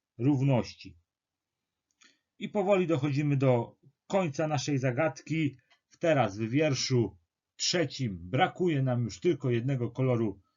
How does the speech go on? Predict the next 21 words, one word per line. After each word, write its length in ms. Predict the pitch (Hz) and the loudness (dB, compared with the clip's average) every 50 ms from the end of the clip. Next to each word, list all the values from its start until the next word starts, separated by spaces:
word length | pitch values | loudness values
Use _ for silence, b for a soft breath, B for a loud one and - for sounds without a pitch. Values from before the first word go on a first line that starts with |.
| _ _ | _ _
pomarańczowego, 1000 | - 170 151 139 131 127 123 123 120 131 127 120 127 120 110 113 107 95 - - _ - | -4 -2 0 2 2 2 2 2 0 -2 0 2 2 2 2 0 -2 -2 -2 -6 _ -6
więc 320 | 110 143 147 127 104 107 | -2 0 0 0 0 0
go 320 | 107 123 120 101 - - _ _ _ | 2 2 2 2 0 -4 _ _ _
wstawiamy. 840 | - - - - 170 151 131 147 151 147 147 156 180 208 208 135 b b b b b b b b b _ _ _ _ _ _ _ _ _ _ _ _ _ - | -20 -10 -2 0 2 2 4 4 2 2 2 2 0 -2 -2 -4 b b b b b b b b b _ _ _ _ _ _ _ _ _ _ _ _ _ -8
W 260 | 113 123 160 139 - - - - | -2 0 2 2 0 -2 -6 -4
wierszu 500 | 104 160 190 185 165 135 - - 156 139 | 0 2 2 2 2 0 -2 -2 0 0
drugim 420 | 139 170 170 147 120 117 110 98 | 2 2 2 2 0 -2 -4 -2
pole 340 | - 139 135 123 117 107 101 | -2 0 2 2 2 0 -4
C 480 | - - - 156 160 139 104 82 - _ _ _ _ _ - | -6 -6 -2 0 2 2 0 -2 -4 _ _ _ _ _ -12
dwa 440 | 104 107 127 156 147 123 110 - _ - | -6 0 2 2 2 2 0 -4 _ -6
i 180 | 147 131 135 - | -6 -4 -2 -2
F 260 | 147 131 120 - 113 | -2 -2 -2 -4 -4
dwa 460 | 113 117 127 147 139 117 101 - - _ _ _ - | -4 0 2 2 2 2 2 -2 -6 _ _ _ -8
nie 180 | 131 151 180 156 | -4 -2 0 0
będą 320 | 147 175 165 139 131 139 | 0 0 0 0 0 2
mogły 280 | 135 139 135 127 123 123 | 2 2 2 0 0 0
być 180 | 123 123 120 - | 0 -2 -2 -4
pomarańczowe, 720 | - 135 131 127 123 123 120 120 - 147 139 123 120 113 | -4 -2 0 2 2 2 2 0 -2 0 0 0 0 0
bo 180 | 113 127 117 117 | -2 -2 -2 0
zostałby 420 | 143 139 - - 127 123 117 123 | -2 -4 -4 -2 -4 -2 0 0
utworzony 640 | 123 120 120 - 123 117 131 135 127 120 110 101 | -2 -2 -2 -4 -6 -2 0 0 0 0 -2 -4